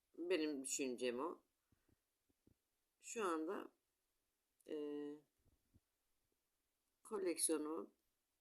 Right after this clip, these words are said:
bir iki biriktirmeye başladım. Bayağıdır da biriktiriyorum. Onu size tanıtmak istedim. Size göstermek istedim.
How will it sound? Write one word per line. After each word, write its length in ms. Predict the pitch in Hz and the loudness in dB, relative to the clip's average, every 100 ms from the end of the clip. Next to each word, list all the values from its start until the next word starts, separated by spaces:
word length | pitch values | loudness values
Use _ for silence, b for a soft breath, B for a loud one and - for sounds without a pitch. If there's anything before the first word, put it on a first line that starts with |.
| _ - | _ 2
bir 260 | 185 147 | 4 6
iki 520 | 117 - - 151 - - _ _ _ _ _ _ 139 | 2 -4 -2 -2 -4 -10 _ _ _ _ _ _ -8
biriktirmeye 760 | 151 143 139 - 139 139 139 | -4 -4 -4 -2 0 0 0
başladım. 560 | 120 120 - 117 120 139 | -2 -2 -4 -4 -6 -2
Bayağıdır 460 | 143 120 113 120 | -2 0 0 -2
da 100 | 113 | 0
biriktiriyorum. 840 | 113 117 - - 120 117 104 - - _ _ _ _ _ _ _ _ _ _ _ _ _ _ | -2 -2 -6 -8 -6 -6 -8 -10 -14 _ _ _ _ _ _ _ _ _ _ _ _ _ _
Onu 200 | - 254 | -2 12
size 280 | 247 - 190 | 12 12 12
tanıtmak 500 | 175 156 143 147 139 | 4 0 0 -2 8
istedim. 460 | - - 127 143 - - - _ - - | 12 12 10 -2 -8 -14 -20 _ -20 0
Size 340 | - 170 160 151 | 6 8 8 6
göstermek 600 | 147 135 143 135 135 - | 8 8 6 4 0 -2
istedim. 400 | - 123 123 | -2 0 -2